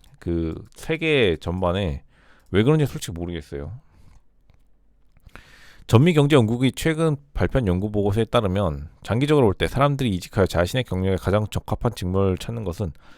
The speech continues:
생산성에 좋은 일이 될 것입니다. 궁극적으로 우리들은 사람들이 가능한 자신이 좋아하고 잘하는 일을 하기를 바랍니다. 그렇죠. 근로자, 경제학자들.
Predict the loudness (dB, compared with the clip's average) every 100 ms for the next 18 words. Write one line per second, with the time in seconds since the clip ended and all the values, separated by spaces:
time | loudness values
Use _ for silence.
0 | -12 -4 0 2 2 -2 0 0 2 0
1 | 0 -4 -6 -6 -6 -6 -8 -10 -6 -2
2 | 0 -2 -4 -6 -6 -6 -10 -20 -20 -20
3 | _ -8 0 0 2 0 2 4 2 2
4 | -2 -2 -4 4 6 8 6 0 0 2
5 | 2 0 -2 0 0 0 0 -2 -2 0
6 | 2 0 -4 -6 -12 -16 -10 -8 -8 -8
7 | -8 -10 _ _ _ _ -20 _ _ _
8 | _ _ -20 -20 -6 -4 -2 -4 -4 -8
9 | -20 -20 -20 -20 -20 -16 -8 -6 -6 -8
10 | -8 -8